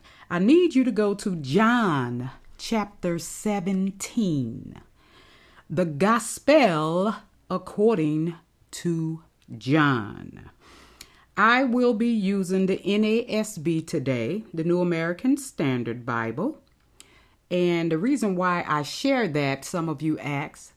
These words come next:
is because I know all of us are not reading the same version. And I typically switch depending on which one is closer to the original text, whether it's in Greek, whether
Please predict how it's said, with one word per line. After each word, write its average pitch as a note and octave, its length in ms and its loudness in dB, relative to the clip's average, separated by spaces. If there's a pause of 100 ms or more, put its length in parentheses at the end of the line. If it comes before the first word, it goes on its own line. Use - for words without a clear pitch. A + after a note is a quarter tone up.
(640)
is G3+ 300 0
because G#3+ 1200 -4 (160)
I F#3 160 0
know G#3 720 -2 (140)
all G#3+ 280 0
of E3+ 120 -2
us F3 200 -2
are F3 60 -4
not E3 300 -2
reading E3+ 640 -2
the F3 140 -4
same D3+ 580 -2
version. D3+ 720 -4 (920)
And F#3 260 0
I F3+ 80 0
typically G#3 580 -4
switch D#3 640 -2 (100)
depending A3 580 0
on F3 400 0
which F4+ 280 -2
one G#3+ 300 -2
is G3 160 -6
closer F3+ 460 -4
to F3 260 -6
the E3+ 380 -6
original D#3 720 -2
text, - 480 -12
whether B2 260 -8
it's A2+ 340 -8
in A2 220 -8
Greek, G3+ 540 -4 (420)
whether C#3 260 -8